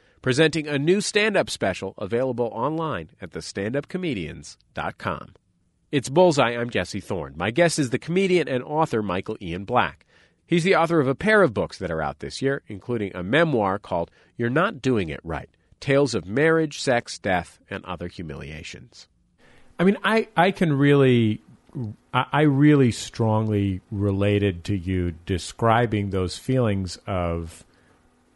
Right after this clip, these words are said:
thinking about whether or not you should get married, because, you know, I was with my wife for a long time before we got married, and we had been together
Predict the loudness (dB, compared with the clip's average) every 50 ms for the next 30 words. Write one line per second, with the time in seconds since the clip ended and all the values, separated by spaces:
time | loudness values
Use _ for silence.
0 | _ -8 -8 -4 0 2 2 2 2 0 0 0 0 0 2 2 2 2 0 -2
1 | -4 -6 -10 -8 -4 -2 0 0 2 0 0 0 -2 -4 -4 -6 -6 -6 -8 -8
2 | -6 -8 -8 -6 -6 -6 -4 -4 -2 0 0 0 0 -2 -4 -4 -6 -6 -6 -4
3 | -4 -4 -4 -4 -6 -8 -12 -10 -8 -6 -4 -4 -4 -2 0 2 4 6 6 4
4 | 4 2 2 2 2 2 0 0 -2 -2 0 0 -2 0 0 0 0 -2 -4 -8
5 | -12 -8 -4 -2 -2 -2 -2 -2 -2 0 0 0 -2 -4 -6 -8 -10 -10 -10 -12
6 | -10 -8 -6 -4 -4 -6 -6 -8 -8 -8 -6 -8 -8 -8 -8 -8 -8 -8 -8 -8
7 | -8 -8 -8 -4 -2 -2 -2 -2 -2 -4 -6 -4 -6 -6 -6 -6 -6 -4 -6 -8